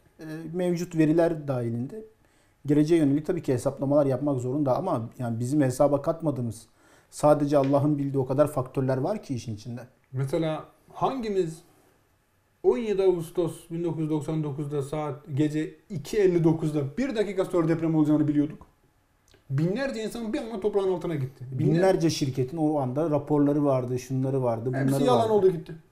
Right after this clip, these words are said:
Speaker 1: Hepsi gitti.
Speaker 2: Bu kadar. Yani buradan hani bir sinekten yağ çıkarmak diye bir ifade vardı. Zorlarsın zorlarsın bir şey elde ederiz diye. Çıkmıyor güzel kardeşim. Buradan bir, buradan bir sonuca ulaşmayın. Şimdi mevzu şu açıdan da zenginleştirebiliriz Vedat.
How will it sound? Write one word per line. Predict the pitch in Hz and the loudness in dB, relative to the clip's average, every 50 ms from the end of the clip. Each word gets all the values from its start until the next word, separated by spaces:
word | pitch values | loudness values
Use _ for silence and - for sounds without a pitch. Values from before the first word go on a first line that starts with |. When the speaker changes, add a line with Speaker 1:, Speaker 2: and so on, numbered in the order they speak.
| _ _ _ _ _ | _ _ _ _ _
Speaker 1:
Hepsi | 160 139 - - 143 | -8 -8 -8 -8 -8
gitti. | 139 143 139 - - 135 - - - _ _ _ | -8 -8 -10 -10 -12 -14 -14 -14 -18 _ _ _
Speaker 2:
Bu | - | -14
kadar. | - 110 113 107 - - _ _ _ _ - _ _ _ _ _ | -12 -10 -10 -12 -14 -16 _ _ _ _ -20 _ _ _ _ _
Yani | 147 175 220 240 240 190 147 143 | -4 -2 -2 -2 -2 -2 -2 -2
buradan | 175 240 240 254 294 240 - - - - _ _ _ _ _ _ | -2 -2 -2 -2 -2 -4 -4 -6 -12 -20 _ _ _ _ _ _
hani | - 156 160 160 | -8 -6 -6 -6
bir | 156 | -6
sinekten | 156 - - 185 185 180 185 214 208 190 | -8 -6 0 0 0 0 0 -4 -4 -2
yağ | 180 185 196 190 | 0 -2 -2 -2
çıkarmak | - - 185 170 175 185 185 185 - | -2 -4 -4 -2 0 0 -2 -2 0
diye | 175 160 160 | -2 0 0
bir | 160 | 0
ifade | 139 - 156 151 151 160 147 | -2 -2 -2 -2 0 0 0
vardı. | 135 127 120 113 113 | 0 -2 -4 -4 0
Zorlarsın | 123 147 156 160 156 151 135 156 151 | 4 4 6 6 6 4 2 0 0
zorlarsın | 147 151 151 151 139 131 143 | 0 0 0 0 -2 -2 -4
bir | 143 131 | -4 -2
şey | 151 156 | 0 0
elde | 147 139 143 | 0 0 0
ederiz | 139 131 131 127 123 123 | 0 0 0 -2 -4 -6
diye. | 135 156 165 - _ _ _ | -8 -10 -12 -14 _ _ _
Çıkmıyor | - 320 - - 185 160 143 | -4 -4 -4 -2 -4 -4 -2
güzel | 139 135 139 135 127 | -2 -4 -4 -4 -4
kardeşim. | - 123 117 113 - 190 208 | -6 -8 -8 -8 -8 -8 -6
Buradan | 214 208 196 180 | -4 -2 -2 -2
bir, | 165 165 - - - - - | -4 -6 -10 -16 -20 -16 -12
buradan | 214 202 214 196 190 | -8 -4 -2 -2 -2
bir | 185 | -2
sonuca | 185 190 185 170 175 | 0 -2 0 0 2
ulaşmayın. | 165 190 196 190 - 156 185 - - - - - - - _ | 2 2 2 0 -2 -4 -6 -6 -10 -16 -20 -20 -20 -20 _
Şimdi | - 240 226 | -6 -4 -2
mevzu | 214 233 226 208 285 262 | 0 0 2 2 0 0
şu | - - 302 254 | 0 2 2 2
açıdan | 220 - 226 220 214 | 2 2 -2 -2 -2
da | 196 | 0
zenginleştirebiliriz | 165 170 175 175 175 175 170 - - 180 170 175 175 151 135 | 2 2 2 2 2 0 0 -2 0 0 2 4 4 2 2
Vedat. | 131 139 196 202 - | 4 2 2 2 0